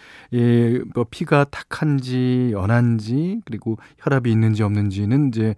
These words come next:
알 수 있을 정도의, 아, 체크니까, 어, 참 좋을 것 같아요. 야, 그것보다도 그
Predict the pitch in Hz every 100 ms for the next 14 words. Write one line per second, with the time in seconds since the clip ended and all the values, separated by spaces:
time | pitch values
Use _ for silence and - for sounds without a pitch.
0 | - - - 95 - 107 - 101 104 98
1 | 98 98 90 - _ 87 - - 104 92
2 | - 131 107 - _ - - - 113 107
3 | 104 104 101 98 98 98 107 - - 117
4 | 127 123 95 90 - 87 92 - - -
5 | - - - 101 82 76 - _ - -
6 | 117 151 147 _ - 98 87 - 85 -
7 | _ _ -